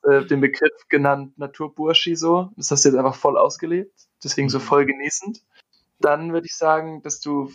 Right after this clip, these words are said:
Speaker 1: vertiefend, würd ich jetzt noch als, als Adjektiv nehmen. Ich hoffe, dass es eins ist.
Speaker 2: Das ist ein Adverb, aber ist auch okay.
Speaker 1: Whatever. Jetzt meine Lateinlehrerin würde mir jetzt den Kopf rausreißen, weil wir genau das natürlich bis zum Erbrechen geübt haben.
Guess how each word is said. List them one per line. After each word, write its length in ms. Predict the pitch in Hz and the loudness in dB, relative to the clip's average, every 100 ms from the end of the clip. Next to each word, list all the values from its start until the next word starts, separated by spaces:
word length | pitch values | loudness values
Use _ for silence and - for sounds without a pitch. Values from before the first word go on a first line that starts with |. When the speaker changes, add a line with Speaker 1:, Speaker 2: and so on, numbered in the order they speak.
| - | -16
Speaker 1:
vertiefend, 1300 | - - 139 - - 165 190 196 - 208 220 262 262 - | -4 -2 -2 -2 0 4 4 4 2 4 4 2 0 2
würd 160 | 170 180 | 2 4
ich 100 | - | 0
jetzt 160 | 190 | 0
noch 100 | 196 | 2
als, 380 | 185 180 - - | 2 4 2 2
als 200 | - 170 | 0 2
Adjektiv 580 | - 180 185 - 190 185 | 0 0 -8 -6 -8 -4
nehmen. 500 | 190 196 202 220 220 _ _ _ | 0 2 2 2 -2 _ _ _
Ich 140 | _ - | _ -2
hoffe, 160 | 127 | 2
dass 140 | 127 - | 2 2
es 80 | - | 0
eins 160 | 123 | 2
ist. 320 | 143 - - _ _ _ | 2 -2 -6 _ _ _
Speaker 2:
Das 100 | - | -6
ist 40 | |
ein 60 | 120 | -4
Adverb, 440 | 117 104 117 113 | -2 0 0 2
aber 120 | 113 107 | -2 -4
ist 100 | 117 | -6
auch 120 | 101 | -6
okay. 300 | - 123 113 _ _ _ _ - - - - - 160 | -8 -8 -8 _ _ _ _ -20 -18 -16 -16 -16 -10
Speaker 1:
Whatever. 1040 | 160 156 151 165 - 160 151 151 160 175 - | -8 -2 0 0 4 4 6 2 -2 -16 -18
Jetzt 300 | - - - | -2 2 4
meine 380 | 151 147 147 143 | 4 6 4 4
Lateinlehrerin 800 | 147 147 147 151 151 147 143 | 2 2 2 4 4 2 2
würde 180 | 143 143 | 2 2
mir 140 | 143 143 | 2 2
jetzt 180 | 139 | 0
den 60 | 147 | -2
Kopf 260 | 160 - - | -6 -6 -2
rausreißen, 540 | 139 - 139 143 156 | -2 0 0 0 0
weil 100 | 143 | 2
wir 100 | 139 | 2
genau 300 | 139 139 143 | 4 4 4
das 200 | 143 143 | 2 -2
natürlich 360 | 143 - 139 - | -6 -10 -10 -6
bis 220 | 143 - | 0 2
zum 140 | 147 | 4
Erbrechen 460 | 127 131 135 139 139 | 2 2 0 0 -2
geübt 340 | 139 139 - | -6 -6 -8
haben. 260 | 147 143 | -6 -6